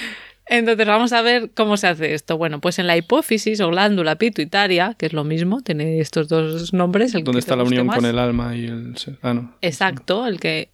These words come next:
Speaker 1: No, no, no, no, eso es la glándula pineal.
Speaker 2: <laughs> Es
Speaker 1: No me
Speaker 2: broma,
Speaker 1: líes,
Speaker 2: sí.
Speaker 1: no me líes.
Speaker 2: Sí,
Speaker 1: Siempre
Speaker 2: sí.
Speaker 1: me lías.
Speaker 2: Ah, sí.
Speaker 1: No,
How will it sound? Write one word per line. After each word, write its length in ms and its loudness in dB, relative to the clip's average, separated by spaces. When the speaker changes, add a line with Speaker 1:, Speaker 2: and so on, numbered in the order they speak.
Speaker 1:
No, 160 -2
no, 100 0
no, 140 0
no, 200 0
eso 140 -2
es 60 0
la 80 0
glándula 340 0
pineal. 580 0
Speaker 2:
<laughs> 40 -8
Es 180 0
Speaker 1:
No 80 2
me 60 2
Speaker 2:
broma, 160 2
Speaker 1:
líes, 140 0
Speaker 2:
sí. 40 -6
Speaker 1:
no 80 -4
me 100 2
líes. 520 0
Speaker 2:
Sí, 140 -6
Speaker 1:
Siempre 200 0
Speaker 2:
sí. 40 0
Speaker 1:
me 80 0
lías. 360 -4
Speaker 2:
Ah, 320 0
sí. 100 -20
Speaker 1:
No, 300 -2